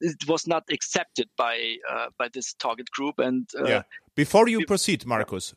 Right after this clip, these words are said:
Speaker 2: are you a businessman or you understand Java code?
Speaker 1: I understand Java code, but, uh, today I'm, um, I'm the sales guy and I'm a businessman.
Speaker 2: Ah, I didn't knew this. Uh, a question to you then. <laughs> Um,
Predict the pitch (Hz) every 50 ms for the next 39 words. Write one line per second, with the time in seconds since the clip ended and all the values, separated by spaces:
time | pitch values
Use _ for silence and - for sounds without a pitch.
0 | _ - 123 160 190 196 180 170 160 160 151 127 113 101 180 196 190 247 220 208
1 | 214 226 226 226 208 - - 151 160 156 156 156 151 131 - 117 131 143 147 -
2 | - - 139 139 131 127 - - 127 120 104 117 101 95 95 92 - 90 78 -
3 | - _ _ _ _ _ _ _ _ _ _ _ _ _ _ _ _ _ _ _
4 | _ _ _ _ _ _ _ _ _ _ _ _ _ _ _ _ _ - 156 190
5 | 220 240 226 - 233 233 226 220 214 - 180 196 214 202 - 196 190 - - 160
6 | 160 _ - - 165 156 135 127 131 120 - - 110 113 139 147 156 151 - -
7 | - 139 123 123 123 123 123 123 120 123 - _ _ _ - 131 123 117 113 113
8 | 110 113 117 120 _ - - _ _ _ - - - 131 123 123 123 131 123 -
9 | - - - - 113 - - 139 139 - - - - 131 123 120 120 120 120 127
10 | 120 113 113 113 110 107 110 147 - - 110 - 127 117 110 110 110 - - -
11 | - 156 196 220 226 214 202 165 131 113 120 135 139 120 120 135 135 104 82 -
12 | - _ _ _ _ _ - - 127 131 120 107 110 - - 151 139 - - -
13 | 135 120 110 101 104 110 135 - - - - - _ _ - 120 123 123 120 120
14 | 117 117 113 107 101